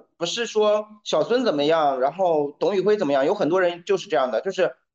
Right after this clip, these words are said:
我其实要，要，要的是我对我自己心里那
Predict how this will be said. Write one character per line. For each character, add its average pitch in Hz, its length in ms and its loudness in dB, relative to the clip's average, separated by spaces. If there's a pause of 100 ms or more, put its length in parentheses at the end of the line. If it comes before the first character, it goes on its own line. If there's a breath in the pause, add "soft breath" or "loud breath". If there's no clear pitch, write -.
我 151 160 0
其 196 180 -4
实 165 220 -4
要， 196 280 0
要， 196 200 0
要 220 160 0
的 156 120 0
是 170 220 -8
我 135 480 -2
对 226 140 2
我 143 160 4
自 139 200 -10
己 139 200 -10
心 202 260 -4
里 165 100 0
那 180 320 0